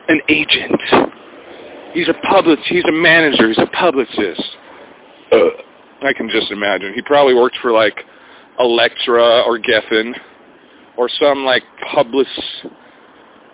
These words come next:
you know, publicizing live venue thing.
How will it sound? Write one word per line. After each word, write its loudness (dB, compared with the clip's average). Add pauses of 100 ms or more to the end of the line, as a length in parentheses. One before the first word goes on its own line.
(260)
you -10
know, -4 (220)
publicizing 0 (680)
live 2
venue -2
thing. -4